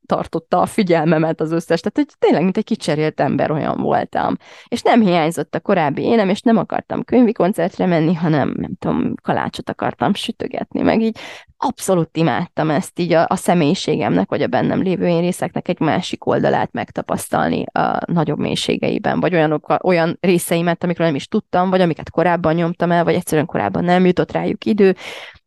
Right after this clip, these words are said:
hiszen kibontakozhattak. És akkor ez egy tök jó és nagyon vagány dolog volt. A probléma az, hogy nem vettem azt észre, hogy azt hittem, hogy jó, akkor ez most már így lesz, ez most már így állandó. Nem tudtam még akkor, hogy, ö,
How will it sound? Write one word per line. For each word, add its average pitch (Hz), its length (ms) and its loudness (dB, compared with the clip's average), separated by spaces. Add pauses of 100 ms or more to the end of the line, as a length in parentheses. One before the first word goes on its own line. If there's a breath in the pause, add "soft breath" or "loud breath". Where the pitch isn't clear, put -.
hiszen 294 260 6
kibontakozhattak. - 1160 -2
És - 140 -2
akkor 339 200 0
ez 339 100 4
egy 330 200 2
tök - 260 2
jó 156 200 2
és 170 120 -2
nagyon 175 300 2
vagány 156 280 0
dolog 156 280 -2
volt. 233 300 2 (420 loud breath)
A - 40 -6
probléma 220 520 2
az, 240 140 0
hogy 277 100 2
nem 214 220 6
vettem 185 300 -2
azt 190 220 -2
észre, 190 480 0 (320 loud breath)
hogy 196 360 0
azt 233 200 0
hittem, 196 220 0
hogy 214 180 0
jó, 508 160 4
akkor 349 200 -2
ez 277 80 2
most 254 160 -2
már 220 120 4
így 175 140 0
lesz, 151 220 -2
ez 196 60 -8
most 180 200 0
már 180 160 4
így 156 160 0
állandó. 214 640 2
Nem 175 320 2
tudtam 170 440 -4
még 175 200 -2
akkor, 180 420 0
hogy, 185 340 0
ö, 185 280 4